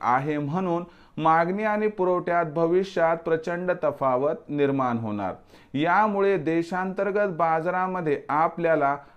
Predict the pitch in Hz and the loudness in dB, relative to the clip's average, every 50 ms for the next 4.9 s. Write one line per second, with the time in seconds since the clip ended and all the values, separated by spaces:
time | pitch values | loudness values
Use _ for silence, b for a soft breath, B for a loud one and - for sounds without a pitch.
0 | B - 139 156 165 185 185 190 196 196 196 196 214 202 196 196 202 175 160 156 | B 0 0 2 2 2 2 2 0 0 0 0 2 0 0 2 2 2 4 4
1 | 160 165 170 170 165 165 143 151 147 147 143 151 160 156 156 156 - 170 180 190 | 4 4 2 0 -2 -2 0 0 0 0 0 0 0 0 0 -2 -4 -4 -4 -4
2 | 196 196 190 196 190 180 190 - 170 170 170 165 143 147 147 143 - 156 160 160 | -6 -6 0 0 0 0 2 2 2 4 4 2 2 -2 -4 0 2 4 4 6
3 | 156 139 120 - B B B B - - 151 151 165 160 - - 190 190 190 214 | 6 4 2 0 B B B B -2 4 4 4 4 4 0 0 0 0 0 0
4 | 196 190 175 156 151 151 151 143 156 175 175 170 160 151 147 127 101 | 0 0 2 2 2 2 2 0 0 0 0 0 -2 -2 -2 -4 -4